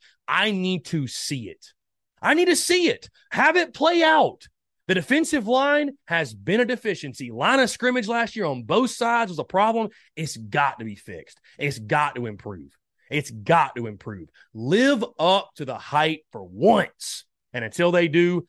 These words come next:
I think a C plus is a fitting grade. So, guys, that's my breakdown of the Gamecocks defensive line heading into the season. Would love to hear from you, your thoughts. Am I being too harsh? A lot of people think, "Man, you're a really harsh grader."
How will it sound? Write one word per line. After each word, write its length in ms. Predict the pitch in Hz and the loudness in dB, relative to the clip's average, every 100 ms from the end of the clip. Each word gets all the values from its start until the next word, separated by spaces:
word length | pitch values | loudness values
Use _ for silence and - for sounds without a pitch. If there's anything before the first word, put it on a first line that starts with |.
| _ - | _ -4
I 100 | 151 | -4
think 140 | 151 | -4
a 40 | |
C 220 | - 165 151 | -6 -8 -6
plus 320 | 147 139 113 | -2 -2 -2
is 100 | 107 | -10
a 40 | |
fitting 300 | - 120 110 | -6 -6 -6
grade. 260 | 104 98 85 | -10 -10 -6
So, 80 | 139 | 0
guys, 240 | 180 147 | 2 4
that's 200 | 196 214 | 2 2
my 120 | 208 | 0
breakdown 460 | 156 185 196 190 185 | 2 2 2 0 -4
of 40 | |
the 60 | 156 | -4
Gamecocks 460 | 180 165 180 160 | -6 -2 -2 -2
defensive 560 | - 143 180 190 170 135 | -6 -4 -2 -2 -4 -2
line 280 | 165 170 160 | -2 0 0
heading 200 | 170 165 | 0 0
into 80 | 160 | -2
the 40 | |
season. 280 | - 170 156 | -2 -4 -2
Would 100 | 147 | -2
love 140 | 165 | -2
to 40 | 156 | 0
hear 160 | 170 | -2
from 100 | 143 | -4
you, 100 | 170 | -6
your 200 | 160 170 | -2 -2
thoughts. 380 | 180 175 175 170 - _ _ - | 0 2 2 -2 -18 _ _ -2
Am 120 | 190 | 2
I 60 | 233 | 4
being 240 | 311 311 | 4 4
too 180 | 311 269 | 4 4
harsh? 440 | 233 302 170 - | 6 6 4 -4
A 80 | 139 | -4
lot 240 | 156 247 | 0 2
of 40 | 254 | 2
people 180 | 269 233 | -2 -2
think, 180 | 226 | -4
"Man, 180 | 180 220 | -4 -4
you're 140 | 233 214 | -2 -2
a 40 | |
really 200 | 175 196 | -2 -4
harsh 240 | 196 208 | -4 -4
grader." 340 | 185 233 202 | -4 -4 -4